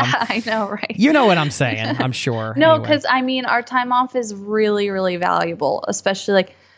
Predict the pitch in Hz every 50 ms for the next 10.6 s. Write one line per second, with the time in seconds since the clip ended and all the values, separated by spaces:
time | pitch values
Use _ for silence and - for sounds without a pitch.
0 | _ _ _ _ - 220 214 202 196 190 190 175 202 214 196 220 220 208 196 190
1 | - - 220 208 208 214 208 202 196 196 190 196 190 185 180 185 202 190 - -
2 | - - 214 214 214 220 220 - - 240 208 202 202 196 196 190 185 185 180 185
3 | 185 185 180 180 180 180 - _ _ _ _ _ _ _ - 208 214 214 - -
4 | 220 208 208 226 220 214 208 190 196 196 190 185 185 - 202 202 190 180 175 170
5 | 170 170 170 185 190 - _ _ _ _ _ _ _ - - 240 226 233 226 226
6 | 233 233 202 190 - - 226 247 262 277 254 240 220 202 202 196 190 - - -
7 | 208 208 196 190 185 185 185 190 - - - 190 - _ _ _ _ _ _ _
8 | _ _ _ - - 208 202 208 208 247 262 285 269 240 190 185 190 - - 190
9 | 185 180 - 196 185 185 185 185 190 - - 196 190 - - - - 214 190 185
10 | 190 190 190 196 196 196 196 220 214 208 202 202